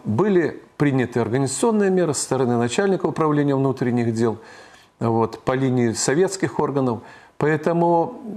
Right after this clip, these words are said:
я думаю, мы успокоили общественное мнение в результате принятых мер. И сегодня я могу сказать, что уголовное дело по обвинению тех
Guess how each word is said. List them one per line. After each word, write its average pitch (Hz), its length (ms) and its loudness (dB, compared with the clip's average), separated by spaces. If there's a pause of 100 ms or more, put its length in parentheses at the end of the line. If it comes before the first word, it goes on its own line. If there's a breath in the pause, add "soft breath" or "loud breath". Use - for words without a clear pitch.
я 139 240 2
думаю, 147 400 2
мы 151 140 2
успокоили 135 560 0
общественное 123 520 0
мнение 143 600 0 (240)
в 110 80 -4
результате 107 400 -2
принятых 113 480 -2
мер. 190 240 2 (320 loud breath)
И - 40 -4
сегодня 170 480 2
я 117 140 2
могу 117 240 0
сказать, 127 420 0
что 120 200 -2
уголовное 113 640 2
дело 113 320 0
по 113 160 -2
обвинению 110 680 0
тех - 360 -2